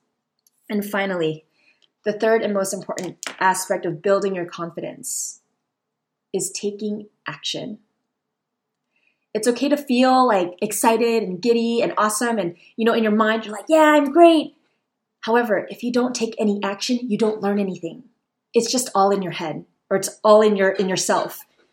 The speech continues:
So when you get to that state where you feel good about yourself, you're talking good to, well to yourself, take the next small action to give yourself a small win. Confidence over time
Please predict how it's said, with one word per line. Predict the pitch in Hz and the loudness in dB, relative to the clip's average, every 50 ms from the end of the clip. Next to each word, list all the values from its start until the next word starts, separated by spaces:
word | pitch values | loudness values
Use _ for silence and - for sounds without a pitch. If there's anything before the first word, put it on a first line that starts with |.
| _ _ _ | _ _ _
So | - - 240 226 220 214 208 - - - _ _ _ _ _ | 0 4 6 8 8 6 4 -2 -8 -16 _ _ _ _ _
when | 208 202 | -2 0
you | 214 208 | 0 2
get | 240 285 294 294 | 2 0 0 0
to | 285 247 | -2 0
that | 262 247 - - | 0 -2 -2 -4
state | - - - 196 185 180 - | -6 -4 -2 -2 -2 -2 -2
where | 190 | -4
you | 185 180 | -6 -6
feel | 180 - - 269 285 294 294 | -10 -6 -2 2 4 4 4
good | 247 262 254 | 4 0 0
about | 226 220 208 208 - | 0 0 0 -2 -2
yourself, | 196 196 190 - - 180 175 175 - | -6 -8 -8 -6 -6 -6 -8 -6 -8
you're | 190 180 | -8 -8
talking | - - - 330 330 - 294 262 233 | -6 0 0 0 2 2 0 0 2
good | 240 226 226 | 0 -2 -4
to, | - 220 226 - | -6 -8 -8 -4
well | 190 214 233 233 | 0 2 2 2
to | 226 - 214 214 | 0 -4 -6 -6
yourself, | 208 185 202 - 196 180 180 185 - - - _ _ _ _ _ _ _ _ _ _ | -6 -6 -4 -6 -6 -6 -6 -8 -12 -14 -18 _ _ _ _ _ _ _ _ _ _
take | - - 226 226 254 240 - - _ _ _ _ _ _ _ _ | -4 0 0 0 0 -2 -6 -14 _ _ _ _ _ _ _ _
the | 208 | -8
next | 196 190 185 185 202 - - - - - - - _ _ _ _ | -6 -4 -4 -4 -6 -8 -8 -10 -8 -8 -10 -10 _ _ _ _
small | - - - - 226 208 202 214 220 240 247 262 277 277 269 - _ _ _ _ | -14 -10 -8 -6 -4 -2 -2 0 0 0 0 -2 -2 -4 -10 -18 _ _ _ _
action | - 185 190 - - - - - - - 220 214 214 - _ _ _ _ _ _ _ _ _ _ _ _ _ | -8 -8 -8 -8 -8 -10 -10 -10 -10 -10 -12 -12 -12 -14 _ _ _ _ _ _ _ _ _ _ _ _ _
to | - 220 | -10 -10
give | 196 - 202 190 196 | -4 -2 -2 -2 -2
yourself | - 214 196 - - 185 - - | -6 -8 -8 -8 -8 -10 -12 -12
a | - 170 | -10 -8
small | - - - 170 165 165 165 165 | -8 -8 -8 -8 -10 -10 -10 -10
win. | - 156 151 - 147 160 175 - _ _ _ _ _ _ _ _ _ _ _ _ _ _ _ _ _ _ _ _ _ _ _ _ _ _ _ _ _ _ _ _ _ _ _ _ _ - | -10 -10 -10 -10 -10 -12 -12 -16 _ _ _ _ _ _ _ _ _ _ _ _ _ _ _ _ _ _ _ _ _ _ _ _ _ _ _ _ _ _ _ _ _ _ _ _ _ -8
Confidence | - 247 262 254 247 294 294 277 277 277 269 262 - - - - - | -4 -2 0 0 0 -2 -2 -2 -2 -2 -4 -4 -8 -8 -10 -8 -6
over | 185 190 190 226 233 | -6 -4 -2 -4 -4
time | - - 202 185 175 170 165 160 160 170 165 | -4 -8 -10 -8 -8 -8 -8 -8 -10 -12 -14